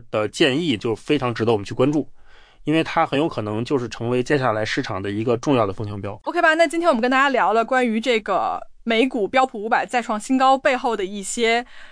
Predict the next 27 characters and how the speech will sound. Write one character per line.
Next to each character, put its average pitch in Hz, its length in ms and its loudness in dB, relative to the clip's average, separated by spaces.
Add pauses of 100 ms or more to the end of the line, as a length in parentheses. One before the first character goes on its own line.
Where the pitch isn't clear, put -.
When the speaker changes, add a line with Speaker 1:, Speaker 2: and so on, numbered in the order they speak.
(340)
Speaker 2:
融 226 180 4
涨 262 160 4
的 185 60 -8
风 349 180 -4
险， 185 180 -2 (380)
然 214 120 -2
后 254 100 4
包 262 160 4
括 254 120 0
一 240 80 -2
些 247 200 0
关 269 200 2
键 269 120 2
的 208 80 -4
时 - 120 -10
间 247 160 0
节 214 160 -2
点， - 300 -2
以 196 80 -6
及 208 220 -8
一 - 20 -8
些 220 160 -8
投 185 180 -8
资 185 120 -10
的 190 100 -6
建 175 220 -10
议， 147 120 -14